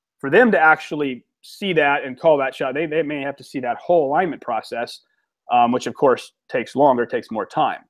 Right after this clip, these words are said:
uh, in order to see that, see that shot. So, um, I mean, a, a big part of it, again, I think it's just a, a variety of targets. There's not any one drill or anything on that,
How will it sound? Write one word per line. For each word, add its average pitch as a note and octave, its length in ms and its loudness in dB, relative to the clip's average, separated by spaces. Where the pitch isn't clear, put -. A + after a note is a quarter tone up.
uh, G2+ 300 -8
in A2 220 -12
order A2 180 -8
to G2+ 160 -16
see - 180 -14
that, G2+ 260 -4
see - 200 -10
that A2 240 -2
shot. G#2+ 360 2
So, A#2 420 2
um, G#2+ 400 4
I F#3 60 2
mean, F#3+ 100 4
a, G3 480 4
a D#3+ 40 6
big G3+ 180 4
part E3 180 8
of E3 80 6
it, D#3 60 8
again, C#3 160 0
I C3 80 0
think C#3 140 -4
it's B2+ 120 -6
just C#3 200 -8
a, C3 200 -6
a B2 80 -8
variety D3+ 360 4
of E3+ 80 -2
targets. E3+ 540 4
There's C#3+ 120 -4
not G3 140 4
any F3 120 2
one C#3+ 400 0
drill C#3 280 0
or D#3 80 2
anything D#3 300 -4
on D3+ 160 -2
that, D3 260 0